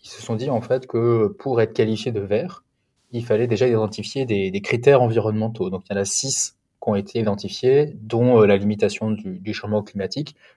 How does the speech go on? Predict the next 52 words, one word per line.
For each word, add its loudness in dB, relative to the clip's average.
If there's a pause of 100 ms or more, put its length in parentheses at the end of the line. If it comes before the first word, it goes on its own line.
(120)
euh, 8
mais 4
aussi -2
d'autres -4
enjeux -2
comme -2
la -2
gestion -8
des -6
déchets, 2
la 2
pollution -4
des 0
terres 4
et 2
de -6
l'eau, 0 (360)
euh, 2
ou, 0
euh, 0
l'impact -4
sur -14
la -6
biodiversité. -6 (120)
Et 0
la 4
logique 0
est 2
de 0
dire 4
que -2
pour 2
qu'un 0
investissement 0
soit 0
considéré 2
comme 2 (180)
vert, 4 (500)
il -6
faut 0
qu'il -6
soit 4
positif 0
pour -4
l'environnement 0
au 0
moins 0
sur -4
un 2 (540)
des -2
six -6
critères, -4